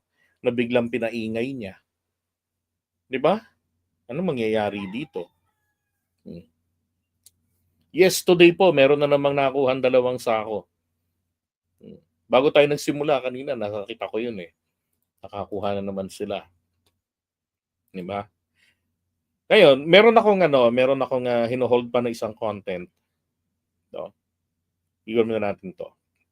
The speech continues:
Meron ako isang hinuhold na isang content. Ah, isa ho sa biktima ni Patidongan noong twenty twenty. Anong nangyari roon? Ano, ah, nanchochopi sila. Kung ako nagkakamali.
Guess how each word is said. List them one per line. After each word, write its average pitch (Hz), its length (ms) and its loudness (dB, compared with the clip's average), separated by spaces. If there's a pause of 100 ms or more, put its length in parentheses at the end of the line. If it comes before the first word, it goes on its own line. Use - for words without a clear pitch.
(1400)
Meron 190 240 6
ako 208 80 0
isang 196 160 -2
hinuhold 147 320 2
na 131 80 -8
isang 117 160 -6
content. 101 560 -10 (640)
Ah, 135 640 2
isa 190 160 0
ho 208 160 4
sa 185 160 -2
biktima 143 480 -4
ni 117 160 -6
Patidongan 104 800 -6 (160)
noong 120 240 -8
twenty 110 320 -8
twenty. 101 560 -10 (800)
Anong 185 240 2
nangyari 170 320 2
roon? 117 400 -2
Ano, 117 400 -2 (220)
ah, 113 260 -8
nanchochopi 156 640 0
sila. 107 380 -4 (640)
Kung 117 140 -10
ako 110 160 -4
nagkakamali. 95 640 -8